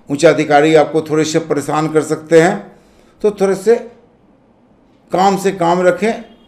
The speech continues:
पिता के स्वास्थ्य को लेके भी आपको चिंता हो सकती है। एक बज के पचपन मिनट पीएम से लेके तीन बज के पच्चीस मिनट पीएम तक का समय, ये समय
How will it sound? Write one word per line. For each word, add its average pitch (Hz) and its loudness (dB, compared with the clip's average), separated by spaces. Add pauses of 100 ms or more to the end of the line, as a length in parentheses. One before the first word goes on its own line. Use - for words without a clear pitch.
(180)
पिता 170 2
के 160 -2
स्वास्थ्य 160 -2
को 165 -2
लेके 156 -2
भी 151 -2
आपको 147 0
चिंता 143 -4
हो 135 0
सकती 135 -6
है। 123 2 (1900)
एक 170 0
बज 165 -2
के 165 -4
पचपन 160 -2
मिनट 165 -2
पीएम 160 0
से 160 -8
लेके 160 0
तीन 160 -4
बज 160 0
के 160 -4
पच्चीस 165 -4
मिनट 160 -4
पीएम 160 0
तक 165 0
का 160 4
समय, 156 2 (2250)
ये 147 4
समय 165 2